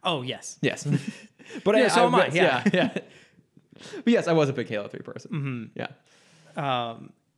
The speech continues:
Speaker 1: but no, it, it's a great series. I, I'm sad. Honestly, I'm sad I sat on it so long.
Speaker 2: Okay.
Speaker 1: 'Cause I even told people, like, I kinda shooed people away from it 'cause I'm like, "Oh, it's just a drug story." Like, I don't,
Speaker 2: Mm-hmm.
Speaker 1: you know, it's not about chess. I'm like, "No, I'm very wrong. Like, everyone
Speaker 2: Okay.
Speaker 1: go watch it. It's really good."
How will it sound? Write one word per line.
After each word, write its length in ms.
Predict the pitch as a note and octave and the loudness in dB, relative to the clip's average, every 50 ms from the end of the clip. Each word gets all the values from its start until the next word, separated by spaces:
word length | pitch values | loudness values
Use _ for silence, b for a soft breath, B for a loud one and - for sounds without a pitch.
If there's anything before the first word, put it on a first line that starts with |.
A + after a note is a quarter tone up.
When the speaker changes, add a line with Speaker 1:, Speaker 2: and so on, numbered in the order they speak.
| _ _ _ _ _ _ - | _ _ _ _ _ _ -8
Speaker 1:
but 160 | G#3+ D3+ G3 | -4 0 2
no, 120 | G#3+ F#3+ | 2 4
it, 200 | D#3+ D#3 D#3+ D#3 - | 4 2 2 0 -2
it's 160 | - D#3 D#3 E3+ | -6 -4 0 0
a 100 | E3 D3 | 0 0
great 560 | C#3+ - - F#3 D3 - - D3+ D#3+ D#3+ D#3+ | 0 -4 -12 -18 -12 -4 0 0 0 0 0
series. 540 | - - C#3 C3 B2+ A#2+ A#2+ A#2 A#2 A2 - - | -2 -2 -2 -2 -2 -2 -4 -4 -6 -8 -10 -10
I, 420 | C3+ B2+ B2+ B2 B2 B2 B2+ - - - C#3 D#3+ | -8 -6 -4 -4 -4 -6 -8 -10 -14 -16 -14 -10
I'm 160 | - C#3+ D3 C3+ | -8 -6 -6 -4
sad. 340 | - F3 F3 F3+ F3 E3 - | -2 0 0 0 0 -2 -2
Honestly, 260 | C#3 E3 E3+ D#3+ D#3+ | -2 -2 -2 -2 -4
I'm 80 | C#3 C3+ | -4 -4
sad 160 | - D#3+ D#3+ D3 | -2 -2 -2 -2
I 60 | B2 | -2
sat 260 | - - C3+ C3 B2+ | -4 -6 -6 -6 -6
on 120 | A#2 A2+ A2 | -6 -10 -12
it 60 | G#2+ | -14
so 180 | - - G#2+ G2+ | -14 -14 -14 -14
long. 220 | G2+ G#2 - - - - C3 C3+ | -14 -16 -18 -20 -20 -10 -8 -4
Speaker 2:
Okay. 280 | C#3+ C#3 C#3 G#2 F#2+ G2 - _ _ - | -2 0 0 0 -2 -4 -10 _ _ -8
Speaker 1:
'Cause 100 | - D3 | -4 -2
I 120 | C#3 D3 | 0 0
even 200 | D#3 D#3+ D3+ D3+ C3+ | 0 0 0 -2 -4
told 300 | - - E3 F#3 F#3 - | -2 0 0 0 0 -2
people, 320 | - C#3 B2 - A#2+ A2+ A2+ | -4 -8 -8 -8 -10 -12 -12
like, 160 | A2+ A#2 - | -12 -8 -6
I 120 | C3+ C3+ C#3 | -4 -4 -4
kinda 320 | C3 - C#3+ E3 F#3+ F3 | -6 -6 -6 -6 -6 -6
shooed 240 | - - E3 D#3 D3 | -4 -4 -4 -4 -4
people 240 | - D3+ D3 C3+ B2 | -6 -8 -6 -6 -6
away 220 | A#2+ A#2+ C3 E3+ | -4 -4 -4 -4
from 260 | E3 E3 C#3+ B2 A2+ A2 | -4 -4 -8 -10 -10 -12
it 140 | A2+ - - | -16 -18 -16
'cause 80 | - | -12
I'm 40 | - | -10
like, 140 | C3+ C3 - | -10 -8 -6
"Oh, 100 | C#3 C3 | -6 -6
it's 80 | B2+ B2 | -6 -8
just 120 | D3+ D3 | -10 -10
a 40 | C#3 | -12
drug 300 | B2+ A#2 A#2+ G2+ A2 G#2 | -10 -10 -12 -14 -14 -14
story." 360 | - - A#2 G#2 G2 G2+ G#2 | -16 -16 -16 -14 -14 -14 -16
Like, 180 | G#2 G#2 G#2+ - | -16 -14 -12 -8
I 60 | A#2+ | -8
don't, 160 | A#2 A#2 G2+ | -6 -6 -8
Speaker 2:
Mm-hmm. 100 | F#2+ - b b b b b b b b b b - | -8 -12 b b b b b b b b b b -16
Speaker 1:
you 60 | - | -14
know, 60 | A2 G#2+ | -14 -10
it's 100 | G#2+ - | -6 -4
not 120 | D3+ C#3 | -4 -4
about 200 | C3+ B2+ G#2+ G2+ | -4 -6 -10 -12
chess. 320 | - - - G2+ F#2+ A2+ - | -14 -16 -16 -16 -16 -14 -12
I'm 40 | B2+ | -8
like, 80 | C#3 C#3+ | -4 -2
"No, 140 | F3 F#3 F3+ | 0 2 2
I'm 260 | E3+ E3 E3+ D#3 D3+ D3 C#3+ | 2 2 0 -4 -8 -6 -2
very 220 | C3+ D3+ C#3+ C3+ C3 | 0 2 2 2 0
wrong. 300 | A#2+ G#2+ G2 A2 - - - | 0 -4 -6 -10 -14 -14 -14
Like, 140 | B2 B2 | -8 -6
everyone 240 | C#3 C#3 C#3 - F3 | -4 -2 0 0 0
Speaker 2:
Okay. 100 | - B2+ | 0 0
Speaker 1:
go 60 | A#2 | -2
watch 140 | A2 A2 - | -6 -8 -12
it. 80 | B2 A#2+ | -14 -16
It's 160 | A2+ - - | -18 -16 -14
really 220 | C3 A2+ G#2 A2 G#2+ | -14 -12 -12 -12 -14
good." 180 | G#2+ A2 A2+ | -14 -16 -18